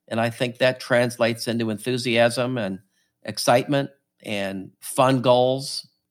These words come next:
being imaginative and dreaming and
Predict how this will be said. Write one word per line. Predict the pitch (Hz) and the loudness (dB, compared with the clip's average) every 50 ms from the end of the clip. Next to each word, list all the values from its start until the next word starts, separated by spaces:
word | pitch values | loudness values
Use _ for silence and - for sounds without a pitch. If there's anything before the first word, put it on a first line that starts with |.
| _ _ - | _ _ -4
being | - 123 127 117 | -2 -2 0 0
imaginative | 110 104 110 117 123 123 120 - 139 123 117 - - 131 120 123 127 123 123 | 0 2 2 4 4 4 2 0 -4 -4 -4 -4 -2 0 2 2 0 -2 -2
and | 113 98 95 95 92 92 - _ _ _ _ - | -4 -4 -4 -6 -8 -10 -14 _ _ _ _ -6
dreaming | - 120 127 131 131 131 135 131 135 131 | -2 0 2 2 4 2 2 2 2 0
and | 120 98 95 92 92 92 | 0 -2 -4 -6 -10 -14